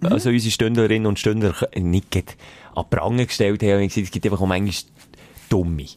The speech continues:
Speaker 2: drunter, die
Speaker 1: Mhm.
Speaker 2: einfach dann immer müssen, ey, über das Ziel rausschiessen, so immer je lauter motzen, je besser. Aber es gibt einfach auch viel, viel coole. Auch diese Woche, es hat mich wirklich, aber es, dann bei der Aufstellung, es hat mich wirklich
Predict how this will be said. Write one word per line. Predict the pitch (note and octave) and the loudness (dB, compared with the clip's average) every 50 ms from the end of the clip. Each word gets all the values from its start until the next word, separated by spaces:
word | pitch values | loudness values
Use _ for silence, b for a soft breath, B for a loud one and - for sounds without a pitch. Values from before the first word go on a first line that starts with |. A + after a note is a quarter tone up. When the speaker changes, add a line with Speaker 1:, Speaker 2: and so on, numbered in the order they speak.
| b b b b b | b b b b b
Speaker 2:
drunter, | - F#2 F2 D#2 D2+ C2+ C2+ C2 - | -4 -2 -2 -2 -4 -6 -10 -8 -4
die | - | -2
Speaker 1:
Mhm. | G2 | 0
Speaker 2:
einfach | G#2 - C3+ C3+ C#3 | 0 0 -2 -2 -2
dann | A2 G#2 G#2 G#2 | -2 -2 -2 -2
immer | G#2+ A2 G#2+ | -2 0 0
müssen, | G#2+ G#2 G#2 G2+ F#2 - A2+ G#2+ G#2+ | 2 2 2 2 2 2 0 0 2
ey, | G#2+ A#2 B2 | 2 0 0
über | B2+ G2+ - | -2 -4 -6
das | - - - | -8 -6 -2
Ziel | - D3+ C#3+ | -2 0 0
rausschiessen, | D3 D3+ C3+ C#3 B2 C3 C3+ C3+ C3+ B2+ | 0 -2 -4 -4 -2 0 0 0 0 0
so | - C3 B2 | 0 -2 0
immer | B2 B2 | 0 2
je | A#2+ B2 | 2 2
lauter | A#2 A2+ A#2+ C3 B2+ - C3 A#2 | 2 2 0 0 -2 -2 -4 -2
motzen, | G#2+ A#2 A#2 A2+ - - - A#2 | -2 -2 -2 -4 -4 -4 0 0
je | G2+ F2+ | 0 2
besser. | A2 A#2 B2+ B2+ - - - - - | 2 2 0 0 -2 -4 -4 -4 -2
Aber | A2+ A2 - | -2 -2 -2
es | - - | -4 -4
gibt | - G2 | -4 -2
einfach | G2+ - - - | -2 -2 -4 -4
auch | F2 - | -6 -6
viel, | - - F2 E2+ E2+ | -2 0 0 0 0
viel | E2 - E2 D2+ D2 - - | 0 -2 -2 -2 -4 -4 -6
coole. | - - - C2+ C2 C#2 C#2 - - - _ | -6 -6 -6 -6 -8 -8 -12 -14 -18 -12 _
Auch | - G2+ G2 | -4 -2 -2
diese | - F#2+ E2 F2 D#2+ | 0 0 0 2 2
Woche, | E2 D#2+ - - G2 | 2 0 -2 -2 -4
es | E2+ F#2+ | -4 -2
hat | F2 | -2
mich | - E2 D#2 - | -2 -4 -4 -4
wirklich, | F2 E2 F#2+ F2+ - - - | -2 -2 -2 -2 -2 -2 -4
aber | G2+ G#2+ | -4 -4
es, | F#2 - - - - - | -4 -6 -12 -14 -12 -6
dann | G#2 G2+ G2 | -4 -4 -4
bei | - - | -4 -4
der | - | -4
Aufstellung, | D2+ C#2 - - - - - | -4 -6 -8 -12 -14 -12 -10
es | - | -6
hat | - - | -6 -6
mich | - A#2+ | -6 -6
wirklich | A#2+ - - | -8 -8 -8